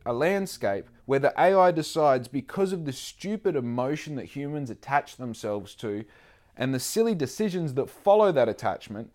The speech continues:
that maybe we are the cancer of this earth and we need to be eliminated, even though we are their gods, we are their creators. Without us, they wouldn't have existed. We are the biological womb of which A I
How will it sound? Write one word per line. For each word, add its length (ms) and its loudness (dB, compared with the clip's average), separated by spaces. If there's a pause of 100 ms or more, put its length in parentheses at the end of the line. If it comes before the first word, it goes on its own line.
(140)
that 100 -4
maybe 460 -2
we 240 6
are 120 6
the 80 -4
cancer 460 -4
of 80 -2
this 220 -2
earth 260 4
and 140 -6
we 160 0
need 140 2
to 40 0
be 140 0
eliminated, 640 0
even 280 -2
though 140 0
we 220 2
are 180 2
their 160 -2
gods, 560 -4
we 140 0
are 100 2
their 140 -2
creators. 720 -4
Without 400 0
us, 200 -2
they 140 -4
wouldn't 260 -2
have 60 -4
existed. 540 -8 (300)
We 280 4
are 300 6 (180)
the 80 0
biological 920 4
womb 500 0
of 220 -6
which 380 -2 (460)
A 220 4
I 520 4